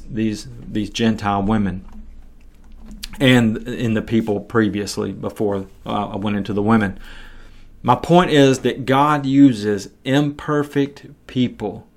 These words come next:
who make tons of bad decisions, who just comes up with these crazy ideas like dressing up as a prostitute and sleeping with their father-in-law just so that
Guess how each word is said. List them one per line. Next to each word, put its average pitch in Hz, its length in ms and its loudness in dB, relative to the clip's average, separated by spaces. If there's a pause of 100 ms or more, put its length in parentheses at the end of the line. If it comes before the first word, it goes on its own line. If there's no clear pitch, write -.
(120)
who 143 140 6
make 156 640 2
tons 175 400 4
of 117 400 -2
bad 139 360 4
decisions, 117 580 0
who 123 240 2 (500)
just - 460 0
comes 165 320 2
up 165 140 4
with 135 120 2
these 131 160 2
crazy 175 600 4
ideas 135 420 2
like 113 300 0
dressing 151 360 4
up 135 140 0
as 117 120 0
a 120 60 2
prostitute 120 720 0
and 113 140 -4
sleeping 147 460 2
with 113 160 2
their 101 100 2
father-in-law 117 720 2
just 143 260 -2
so 117 160 2
that 110 320 -6